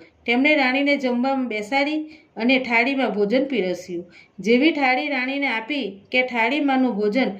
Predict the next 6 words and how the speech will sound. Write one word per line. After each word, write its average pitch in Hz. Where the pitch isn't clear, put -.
જીવડા 233
બની 220
ગયા. 170
સાધુ 233
મહારાજ 294
બોલ્યા 262